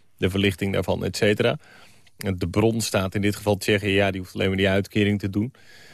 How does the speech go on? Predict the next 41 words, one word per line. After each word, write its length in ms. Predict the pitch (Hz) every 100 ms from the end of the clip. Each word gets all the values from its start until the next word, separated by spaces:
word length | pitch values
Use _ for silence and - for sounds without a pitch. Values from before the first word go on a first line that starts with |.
| -
Ehm, 360 | - 101 101 95 - _ _
juist 280 | 95 107 104
bij 120 | 104
pensioenen 460 | 95 - 123 120 101
zou 200 | 110 110
het 100 | 98
zo 100 | 101
kunnen 300 | - 101 92
zijn 220 | 104 98
dat, 280 | 95 - -
eh, 160 | 101
natuurlijk 420 | 95 98 - 101 87
is 140 | 107
gewerkt 600 | - 87 98 101 95 - -
in, 280 | - 101 101
eh, 320 | 101 98 101
in 100 | -
die 120 | 101 95
staat. 300 | - 95 92
Dus 120 | 101
daar 140 | 107
zie 100 | -
je 60 | 117
wel 100 | 104
eens 100 | 95
wat 260 | 101 - -
afwijkende 520 | 101 104 101 95 95
regelingen. 560 | 92 110 113 110 123 156 _ - - -
Ik 100 | 85
weet 160 | 104
het 100 | 101
voor 120 | - 98
het 100 | 98
verdrag 380 | - 98 - - _
van 160 | 104
Tsjechië 340 | 95 104 90 87
even 220 | 87 87
niet 140 | 92
uit 140 | 90 85
mijn 120 | 87
hoofd. 240 | 90 101